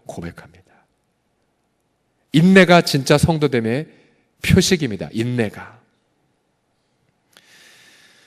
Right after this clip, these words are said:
그래서 저와 여러분도 내가 진짜 성도냐? 여러분 삶 속에 고난 중에도 인내하는 것 자체가 있는지, 예. 특별히 우리 가족 가운데 누군가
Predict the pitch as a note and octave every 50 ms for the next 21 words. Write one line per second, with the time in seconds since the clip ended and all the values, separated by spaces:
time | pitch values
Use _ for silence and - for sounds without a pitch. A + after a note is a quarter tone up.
0 | _ _ _ _ _ _ _ _ _ _ _ _ _ - A3 A3 G#3 G#3+ E3+ C#3
1 | G#2+ E2+ D2 D#2+ G2+ _ _ _ _ _ _ _ - - F#3+ G3+ G#3 F#3+ F#3 F#3
2 | F#3 F3+ F3+ F3 F3 E3+ D3+ A#2+ D#3 E3+ F#3+ G3 - - - A3+ A#3+ A#3 C#4 B3+
3 | - A#3+ B3+ B3 A#3 A3 G3 E3 B2+ G#2+ F#2 - - _ _ _ _ _ _ _
4 | _ _ _ _ _ _ _ _ _ _ - B2+ B2+ C3+ D3 D#3 D#3 D3+ D3+ D3+
5 | C#3 B2 - C3 C3 B2+ A#2 A2 - - - _ - - - D3+ E3+ F3+ G#3 G#3+
6 | G#3+ G#3+ F#3+ G#3 G3+ G3 G3 F#3 G3 F#3 F3+ F3+ F3 F3 - - - - - -
7 | - - - _ - G#2+ A2+ B2 C#3+ D#3+ E3+ E3+ E3+ E3+ D#3+ D#3 D3+ D3 C#3+ C#3
8 | B2+ C3+ B2+ - - _ _ - - - G#2 - - - B2 B2+ A2 F2+ F2 F#2
9 | F#2 F2+ F2 - - F#2 F#2 F#2+ G#2+ A#2 A#2+ B2 B2+ _ _ _ _ _ _ _
10 | _ A#2+ - _ _ _ _ _ _ _ _ _ _ _ _ _ - - A#2+ A#2
11 | A#2 A2+ G#2+ G#2 G#2+ A2 - - - - - - B2+ B2 A#2+ C3+ C3 C#3 C#3 C#3
12 | D3 C#3 C#3 C3+ C#3 C3+ C3+ C#3 C3+ C3+ C3+ C#3 C3+ C3 C3+ C3 B2+ C3 C3 B2
13 | A#2+ -